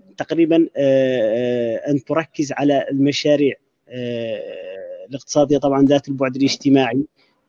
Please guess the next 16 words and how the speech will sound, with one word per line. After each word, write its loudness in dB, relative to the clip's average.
في 8
مناطق، 6
في 4
مناطق 2
تكون 2
مختارة 2
على 0
أساس، 0
آه، -4
على 0
أساس 0
الحاجة، 0
على 0
أساس، 0
آه، -2
أيضًا 4